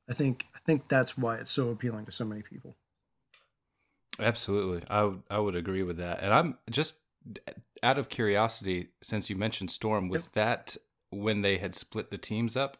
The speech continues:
Speaker 2: or was she leading a singular team at that
Speaker 1: She
Speaker 2: time?
Speaker 1: actually led the main line. Um, so back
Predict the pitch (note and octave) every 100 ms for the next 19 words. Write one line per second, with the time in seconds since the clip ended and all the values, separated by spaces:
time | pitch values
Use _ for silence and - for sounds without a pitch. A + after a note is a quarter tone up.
0 | _ G2 F#2+ F#2 F#2 - G2+ G2 G2 G2
1 | F#2 F2 - F#2 F2+ E2+ - F#2+ F2 -
2 | - E3 F3 D3 F3 - G#3 F3 C3 C3
3 | D3+ D3 C#3+ B2 B2+ B2+ C3+ C#3 B2+ B2
4 | B2+ A#2+ A2 A#2+ D3 B2 A#2+ - - -
5 | C#3 C3+ C3 - - _ _ - D3 D3+